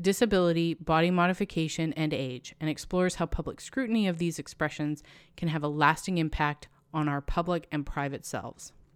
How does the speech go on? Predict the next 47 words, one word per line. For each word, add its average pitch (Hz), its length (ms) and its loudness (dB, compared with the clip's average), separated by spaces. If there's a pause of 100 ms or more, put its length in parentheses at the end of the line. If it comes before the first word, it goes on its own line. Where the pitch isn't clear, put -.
(1120)
Featuring 269 380 2
critical 247 380 -2
questions 226 400 -2
for 226 140 -2
discussion 208 460 -2
and 208 120 0
reflection, 143 640 -2
a 170 80 -4
glossary 175 480 2
of 208 80 -2
key 196 220 -4
terms, 143 420 -2
and 160 100 -2
an 156 100 0
appendix 170 500 -2
of 220 80 0
activities 165 600 -2
to 156 120 -6
encourage 160 460 -6
the 214 100 -2
reader 165 400 -2 (340)
to 170 120 -8
critically 185 480 -2
engage 180 340 0
in 165 80 0
their 147 180 0
own 160 220 -2
personal 180 400 -4
body 175 300 0
study, 139 480 -4 (500)
Gendered 208 340 0
Bodies 190 320 4
and 185 100 -2
Public 175 280 -2
Scrutiny 156 500 -2
is 151 100 -8
essential 160 460 -4
reading 151 300 0
for 147 140 -10
students 170 500 -6
and 208 100 -2
scholars 147 500 -2
of 139 140 -6
women's 151 380 -2
and 156 200 -6
gendered 151 380 -4
studies, 127 480 -8